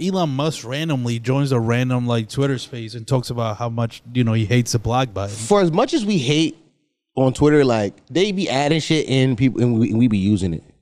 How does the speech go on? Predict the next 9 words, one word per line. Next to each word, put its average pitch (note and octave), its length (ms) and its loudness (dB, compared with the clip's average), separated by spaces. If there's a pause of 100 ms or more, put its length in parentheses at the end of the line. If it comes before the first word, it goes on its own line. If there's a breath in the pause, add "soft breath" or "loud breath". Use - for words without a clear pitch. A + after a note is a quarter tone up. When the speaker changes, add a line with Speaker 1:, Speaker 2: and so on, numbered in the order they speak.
(1200)
Speaker 2:
Like, A2 540 0
Speaker 1:
Bro, B2+ 380 -4
it's C#3 280 -8
so D3 240 -4
funny. B2+ 400 -6
I D3+ 120 0
think E3 280 -4
I D3+ 200 0
took, D3 400 0